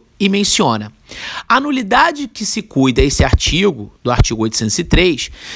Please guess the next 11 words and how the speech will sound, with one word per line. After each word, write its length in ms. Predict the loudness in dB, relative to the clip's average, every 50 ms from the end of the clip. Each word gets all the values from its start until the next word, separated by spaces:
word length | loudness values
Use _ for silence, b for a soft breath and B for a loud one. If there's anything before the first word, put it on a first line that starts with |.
| B B
será 320 | 0 2 2 4 2 0
pronunciada 760 | 0 -4 -6 -6 -6 -4 -4 -2 -2 0 0 0 0 -2 -6
pelo 280 | -6 -4 -4 -4 -4 -2
juiz, 580 | -2 -2 0 0 -2 -2 -4 -4 -4 -6 -6 -10 _ _ _ _ _ _ B B B B B
de 140 | 2 4 4
ofício 680 | 4 4 2 -4 -4 -2 -2 -2 -2 -4 -6 -8 -4 _
ou 140 | 2 4 4
a 40 | 4
requerimento 540 | 2 0 -4 -6 -6 -6 -6 -6 -6 -2 -2
da 100 | -2 -2
parte, 540 | 0 0 0 2 2 0 -2 -4 -6 -8